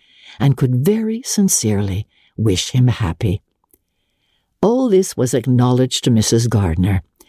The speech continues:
and after relating the circumstances, she thus went on, I am now convinced, my dear aunt,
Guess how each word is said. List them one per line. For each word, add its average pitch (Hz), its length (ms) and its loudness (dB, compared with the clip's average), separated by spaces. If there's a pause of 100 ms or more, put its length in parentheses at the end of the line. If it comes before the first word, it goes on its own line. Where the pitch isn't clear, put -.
(200)
and 214 160 0
after 254 240 -2
relating 131 480 2
the 107 80 -2
circumstances, 123 840 0 (260)
she 196 220 2
thus 175 440 -2
went 135 260 2
on, 160 320 4 (580)
I 247 200 -2
am 196 240 4
now 320 240 2
convinced, 208 680 0
my 151 180 2
dear 139 220 2
aunt, 95 360 -4